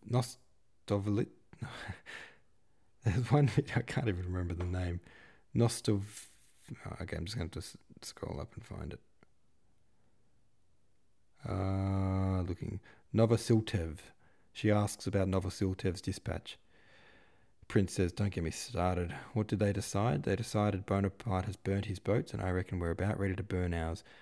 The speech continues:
That reference to burn his boats means once you've sort of crossed to the enemy land, um, it's a, like, a kind of fabled military tactic that you burn your own boats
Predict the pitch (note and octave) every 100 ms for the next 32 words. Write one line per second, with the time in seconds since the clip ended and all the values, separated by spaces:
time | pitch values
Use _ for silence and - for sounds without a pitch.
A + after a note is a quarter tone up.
0 | - - A#2 B2 A#2 G#2 F#2+ - F#2 G2
1 | G2 G2+ G2 - F#2+ A#2 - - - -
2 | - _ - G2+ G2 F#2+ F#2+ - - G2+
3 | G#2+ - F2+ - F#2 F#2 F#2 - - F#2
4 | - - - F#2 F#2 F2+ F2 E2+ - -
5 | _ - F#2+ G2 D#2+ F#2+ - - - -
6 | - - - _ - - _ - F2 E2
7 | D#2+ - - - - F2+ - F2+ F2+ -
8 | - F2+ - - F#2+ G#2+ G2+ F#2+ F2+ G#2
9 | F#2 - F2+ E2+ - B2+ B2 - - -
10 | - - F2 F#2 F#2+ - - - - G#2
11 | G2 F#2+ F2+ - A2+ C#3 A#2 D#2+ E2+ -
12 | -